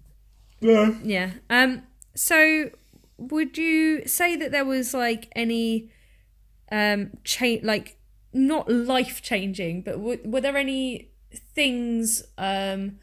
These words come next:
Speaker 2: or moments after getting diagnosed that really you found, like, the most helpful? Was there any, like, things that you remember being told that really helped you? Any techniques or any just,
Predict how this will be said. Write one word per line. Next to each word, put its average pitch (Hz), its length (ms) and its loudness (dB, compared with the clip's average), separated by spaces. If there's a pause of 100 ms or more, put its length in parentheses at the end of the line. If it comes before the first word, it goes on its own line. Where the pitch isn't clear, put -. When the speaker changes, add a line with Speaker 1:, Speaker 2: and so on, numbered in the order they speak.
(260)
Speaker 2:
or 214 140 0
moments 220 680 0
after 220 320 -2
getting 202 300 -2
diagnosed 196 540 -4
that 175 120 -6
really 208 540 -2
you 196 260 -6
found, 196 320 -6
like, 175 240 -6
the 202 80 -6
most 196 340 -2
helpful? 185 380 -6
Was 170 140 -6
there 180 120 -4
any, 180 200 -4
like, 180 240 -4 (320)
things 190 360 -4
that 190 120 -4
you 190 140 -4
remember 180 400 -4
being 175 260 -6
told 185 480 -4
that 175 140 -6
really 180 220 -4
helped 180 400 -8
you? 175 280 -2 (300)
Any 190 200 -2
techniques 185 680 -6
or 185 360 0
any 226 220 2
just, 226 260 -4